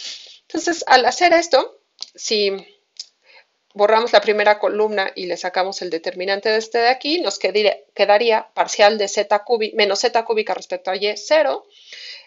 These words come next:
y menos parcial de x cúbica respecto a z, cero. Entonces, la primera parte es cero, que multiplica al vector i, ¿sí? Más,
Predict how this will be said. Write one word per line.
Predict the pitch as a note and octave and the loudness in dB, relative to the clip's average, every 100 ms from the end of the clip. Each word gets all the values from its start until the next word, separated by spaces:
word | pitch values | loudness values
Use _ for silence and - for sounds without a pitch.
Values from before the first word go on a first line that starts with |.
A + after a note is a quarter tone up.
| _ | _
y | A3+ G#3+ G#3+ G#3 | -6 -2 -2 -4
menos | G#3 F#3+ F#3 F3+ | -4 -2 -2 -2
parcial | F#3 F3 G3+ G#3 | -2 0 0 0
de | G3+ | -2
x | F3+ - - | -6 -12 -12
cúbica | G3+ G3 G3 F#3 | -10 -8 -8 -10
respecto | - - - - | -12 -14 -14 -12
a | |
z, | - - - | -10 -8 -8
cero. | - - - | -10 -14 -14
Entonces, | - F#3 F3+ F#3+ | -14 -14 -12 -12
la | - | -12
primera | - G3 G#3+ A3+ | -8 -2 0 2
parte | A3 - - - | 0 0 -2 -2
es | F3+ | -2
cero, | - D4 D#4+ A4 | 2 4 4 0
que | G3+ | -6
multiplica | F3+ F3+ F3+ G3+ G#3 B3 | -6 -8 -8 -8 -4 -4
al | - F3+ | -2 -4
vector | F3 - F3+ F3 | -4 -6 -4 -4
i, | - - _ _ _ _ - | -6 -16 _ _ _ _ -10
¿sí? | A#3 D#4+ - _ _ - - - - - - _ - | -6 -6 -8 _ _ -20 -20 -20 -20 -20 -20 _ 2
Más, | C#4+ D4 E4+ - - | 6 6 6 0 -12